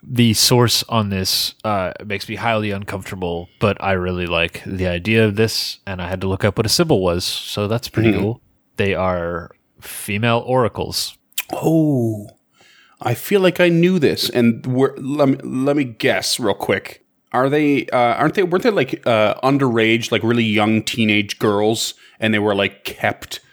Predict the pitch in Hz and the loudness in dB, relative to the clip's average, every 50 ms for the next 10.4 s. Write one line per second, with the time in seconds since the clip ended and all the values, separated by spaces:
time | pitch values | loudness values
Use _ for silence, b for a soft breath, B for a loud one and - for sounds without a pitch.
0 | b b b b - - - - 113 107 104 104 104 113 127 127 - - 110 107 | b b b b -10 -6 -2 0 2 2 2 2 0 -2 -4 -4 -2 0 2 2
1 | 104 104 107 - - 117 110 107 110 - - 113 110 107 - 101 98 104 - - | 2 0 -2 -4 -4 -2 0 0 0 0 0 0 -2 -2 -4 -4 -4 -4 -4 -4
2 | - - - - - _ - 220 233 240 240 220 208 190 _ - 214 240 240 202 | -4 -6 -6 -8 -10 _ -4 -2 -2 -2 -2 -4 -8 -8 _ -2 0 2 2 2
3 | 127 113 120 120 123 143 - - 165 165 175 175 160 131 120 95 127 127 120 113 | 2 2 2 2 2 0 -2 -2 0 0 2 2 0 0 -2 0 0 2 4 4
4 | 110 107 107 - - _ _ _ _ _ _ _ _ _ - 110 107 107 104 101 | 2 2 0 -4 -8 _ _ _ _ _ _ _ _ _ -2 0 2 2 2 2
5 | 120 107 98 - 101 101 92 - 98 95 107 110 - _ _ _ _ _ _ _ | 2 0 -2 -6 -8 -8 -6 -6 -6 -4 -6 -8 -8 _ _ _ _ _ _ _
6 | _ - 110 107 107 98 110 117 120 120 117 117 110 107 107 113 120 117 110 110 | _ -2 0 2 2 2 2 2 2 2 4 4 2 2 2 2 0 0 2 2
7 | 113 110 98 110 107 98 101 107 113 110 104 104 101 - - - 107 101 - - | 0 2 2 2 0 0 0 0 2 2 2 0 -2 -2 0 0 0 0 0 0
8 | 107 101 - - 92 92 92 101 117 117 - - - - _ _ - 104 95 95 | -2 -2 -2 -2 0 2 2 2 2 0 -4 -6 -8 -10 _ _ -2 -2 0 0
9 | 92 92 95 98 - - 101 98 95 95 98 98 101 98 98 98 101 95 101 - | -2 -2 -2 -2 -2 -2 -2 -2 -2 -4 -4 -2 -2 -2 -2 -2 -4 -6 -8 -6
10 | - - 117 101 104 101 - | -4 -4 -2 -2 -2 -4 -6